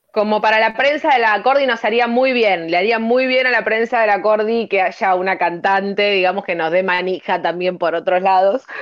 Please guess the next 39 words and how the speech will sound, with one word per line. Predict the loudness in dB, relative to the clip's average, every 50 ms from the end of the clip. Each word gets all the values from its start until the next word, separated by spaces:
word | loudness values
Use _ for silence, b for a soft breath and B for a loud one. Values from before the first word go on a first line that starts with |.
| B B _
Bueno, | 0 2 2 2 0
compañeras, | 0 2 2 0 2 2 2 2 2 2 2 0 -2
me | -2 -2 -2 0
parece | 0 -2 -2 -2 -2 -4 -4 0
que | 0 2 2 2 2 2 0 -2 -4 -4 -2
sí | 0
hay, | 0 0 -2 -4 -8 -8
hay | -6 -4 -4 -4 -4
un, | -6 -6 -8
uno | -6 -2 0 0
de | 0 0
los | -2 -2
temas | -2 -4 -2 -2 -4 -6 -8 _ B B B B B _
por | -6 -4
los | -4 -4
cuales | -4 -2 0 0 -2 -2
tenemos | -2 -4 -2 -2 -4 -4
que, | -2 -2 -2 -2 -2 -4
que | -8
empezar | -8 -6 -8 -10 -6 -4 -2 -2
a | -2 -2 -2 -4 -4 -4 -4
hablar, | -4 -2 -2 -2 -2 -2 -4 -6
si | -8 -10 -8
tienen | -6 -6 -6 -6 -4
ganas, | -4 -2 -2 -2 -2 -6 -6 -8
si | -10 -8
les | -8 -8 -8
parece, | _ -4 -2 0 0 -2 -2 -2 -2 -2 -2 -2
si | -6 _ -6 -6 -4 -4 -2
aún | -2 0 0 0 0 0
les | -2 -2 -4 _
quedan | -2 -2 -2 -2 -4 -4
cosas | -4 -4 -4 -6 -10 -6
por | -4 -4 -4 -4
decir, | -6 -8 -6 -4 -4 -2 -2 -4
que | -6
me | -8 -6 -2
parece | -2 -2 -2 -2 -8 -12 -14
que | -10 -6 -4 -4 -4 -6